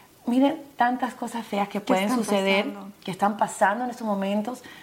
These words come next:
Speaker 1: Yo digo que es falta de amor incondicional.
Speaker 2: Exacto.
Speaker 1: Todo empieza desde casa y es lo que yo estoy analizando. ¿Por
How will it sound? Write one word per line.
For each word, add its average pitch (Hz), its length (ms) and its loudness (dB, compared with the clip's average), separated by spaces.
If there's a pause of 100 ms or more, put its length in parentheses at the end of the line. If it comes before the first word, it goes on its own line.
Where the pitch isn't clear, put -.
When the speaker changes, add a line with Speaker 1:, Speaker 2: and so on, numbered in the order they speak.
(120)
Speaker 1:
Yo 262 100 4
digo 302 140 4
que 302 100 2
es 294 100 -2
falta 269 300 4
de 262 80 4
amor 233 280 2
incondicional. 233 600 -4 (280)
Speaker 2:
Exacto. - 280 -14
Speaker 1:
Todo 269 160 4
empieza 269 580 4
desde 196 480 -2
casa 208 400 2
y 220 180 0
es 220 120 0
lo 269 140 2
que 247 340 0 (120)
yo 214 220 -2
estoy 240 360 -2
analizando. 190 1000 2 (280)
¿Por 190 240 -2